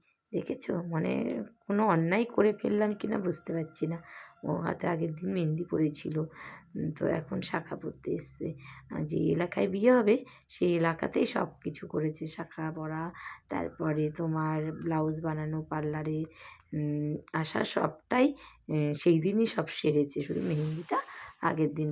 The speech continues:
পড়েছিল। আর দেখো শাখাটা এত সুন্দর, প্রথমে পাঁচশো টাকার শাখা দেখেছিলাম, ওইটা আমার ভালো লাগেনি। তারপর আটশো টাকা করে, সাড়ে আটশো টাকা করে যেই শাখাটা,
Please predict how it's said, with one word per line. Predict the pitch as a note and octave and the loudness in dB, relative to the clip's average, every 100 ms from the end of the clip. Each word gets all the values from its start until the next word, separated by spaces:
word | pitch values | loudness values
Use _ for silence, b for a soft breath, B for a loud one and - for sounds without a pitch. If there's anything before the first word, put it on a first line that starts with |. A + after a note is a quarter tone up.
| D3+ | -2
পড়েছিল। | D3+ D3+ D3 E3 D#3 D#3 B B B | 0 0 -2 -2 -2 -2 B B B
আর | - C#3+ | -4 -2
দেখো | D3+ D3+ - | -2 -4 -4
শাখাটা | - F#3+ D#3 D#3 - - | -2 -4 -2 -4 0 0
এত | - D3+ - - | 0 -2 -2 -4
সুন্দর, | - A3 A3 A3 | -2 2 2 2
প্রথমে | - - B3+ C#4+ | -2 0 2 4
পাঁচশো | C#4+ - - | 4 2 -4
টাকার | E3 D#3+ E3 | -2 -2 -2
শাখা | - D#3 E3 | -2 -4 -6
দেখেছিলাম, | E3 D#3+ D#3+ E3+ D#3+ B B B - | -6 -6 -6 -8 -10 B B B 0
ওইটা | A#3+ A3+ | 4 4
আমার | G#3+ | 4
ভালো | F#3+ F3+ D#3 | 4 4 4
লাগেনি। | D#3 D3+ D#3+ D#3+ B B _ | 2 0 -2 -2 B B _
তারপর | E3 E3 - B3 C#4+ B B - | -2 0 2 2 2 B B -4
আটশো | D#3 - - | -2 -2 -4
টাকা | - - - | -2 -4 -6
করে, | - - | -10 -4
সাড়ে | F#3+ F3+ | -2 0
আটশো | E3 - F#3 | -2 -2 -2
টাকা | G3 F3+ | 0 0
করে | G3 G3+ | 0 -2
যেই | F#3 - | -2 -2
শাখাটা, | - G#3 A3+ - | -4 -6 -2 0